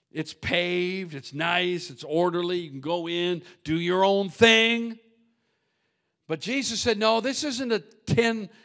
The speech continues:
ten-lane highway. This is a cow path." <laughs> Amen. It's just a little trail.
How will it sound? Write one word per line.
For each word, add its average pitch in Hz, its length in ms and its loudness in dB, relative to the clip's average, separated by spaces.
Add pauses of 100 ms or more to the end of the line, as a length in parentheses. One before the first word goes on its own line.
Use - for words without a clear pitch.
(760)
ten-lane 208 560 2
highway. 170 720 2 (200)
This 240 200 -2
is 247 160 -4
a 220 60 -4
cow 214 360 2
path." 170 560 -4 (460)
<laughs> - 1200 -20
Amen. 320 520 -2 (520)
It's 185 180 -6
just 262 240 -2
a 226 60 2
little 240 260 2
trail. 214 640 0